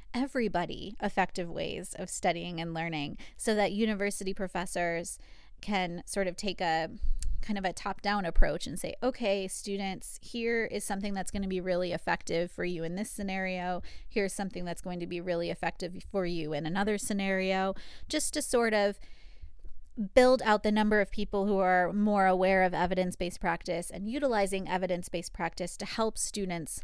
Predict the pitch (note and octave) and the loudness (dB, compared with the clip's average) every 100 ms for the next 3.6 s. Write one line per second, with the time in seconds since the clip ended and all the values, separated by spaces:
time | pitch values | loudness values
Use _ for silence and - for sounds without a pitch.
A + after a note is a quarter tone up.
0 | - F3 D#3+ - - - G#3+ G#3 A#3 A#3 | -4 0 0 0 -6 -4 -2 0 0 0
1 | B3 - A3+ - F3+ - G3 F3 E3 F#2 | 0 -2 -2 -2 -6 -2 -2 0 0 0
2 | - - F#3 G3+ G3 F#3+ G3+ G3+ - G#3 | -4 -8 -6 -2 0 0 -2 -2 0 0
3 | G3 - F#3 F#3 G3 | 0 -2 -4 -4 -4